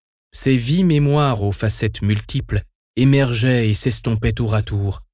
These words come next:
mais maintenant elles lui appartenaient. Elles étaient comme des vagues déferlant sur une plage, mais lorsqu'elles devenaient trop hautes,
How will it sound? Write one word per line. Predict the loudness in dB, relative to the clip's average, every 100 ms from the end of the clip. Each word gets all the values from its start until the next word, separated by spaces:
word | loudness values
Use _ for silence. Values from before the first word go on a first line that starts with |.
| _ _ _ _ _ -4
mais | 0 4
maintenant | 2 2 0 0 0
elles | -2
lui | -2
appartenaient. | -2 -4 -4 -4 -4 -6 -12 _ _ _ _ _ _ _ _ _ _ _ _ _ _ -4
Elles | 0
étaient | 2 0 0
comme | 0 2
des | 2
vagues | 2 2 0
déferlant | -2 -2 -2 -2 -4
sur | -2 -2
une | 0
plage, | -2 -6 -8 -12 _ _ _ _ _ _ _
mais | -4
lorsqu'elles | -2 -2 -4
devenaient | -2 0 0
trop | 0 -4 -2
hautes, | 0 -2 -6